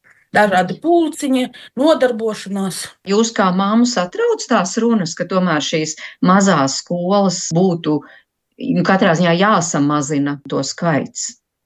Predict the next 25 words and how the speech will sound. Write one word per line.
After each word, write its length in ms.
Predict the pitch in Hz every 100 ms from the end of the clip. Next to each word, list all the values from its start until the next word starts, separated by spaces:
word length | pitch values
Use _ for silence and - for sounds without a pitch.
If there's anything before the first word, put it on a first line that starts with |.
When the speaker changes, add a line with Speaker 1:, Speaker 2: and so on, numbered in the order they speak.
| _ _ -
Speaker 1:
Ļoti 400 | 208 214 208 190
uztrauc, 560 | 190 175 - 175 165 -
jo 500 | 214 202 220 214 196 -
es 240 | 208 185
ļoti 320 | 196 285 269 247
pārdzīvoju, 840 | 240 277 254 208 254 220 226 220
ja 80 | 214
nedod 460 | 214 269 254 240 202
Dievs 240 | 240 247 240
atkal 300 | 233 - 214
mūsu 380 | 240 208 - -
skola 400 | - 170 160 160
aizversies. 600 | 151 - 156 - 165 175
Ja? 160 | 202 254
Viņa 300 | 226 233 214
pat 200 | 196 -
nav 160 | 185 160
pilsētas, 640 | 277 370 330 277 214 202
viņa, 280 | 214 214 190
teiksim 400 | 170 170 165 185 160
tā, 200 | 190 180
viņa 360 | 175 180 185 190
arī 220 | 180 165
laukos 600 | 180 320 381 - 277 254 262
atrodas. 640 | 262 233 220 190 185